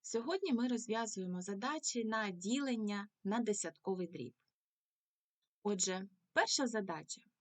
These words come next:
Площа прямокутника складає сімнадцять цілих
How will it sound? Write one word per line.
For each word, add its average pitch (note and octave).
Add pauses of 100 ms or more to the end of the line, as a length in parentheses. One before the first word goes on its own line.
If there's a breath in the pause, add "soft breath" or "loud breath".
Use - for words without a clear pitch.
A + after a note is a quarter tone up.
(840 loud breath)
Площа D#4
прямокутника B3 (440)
складає G3+
сімнадцять F3+
цілих F4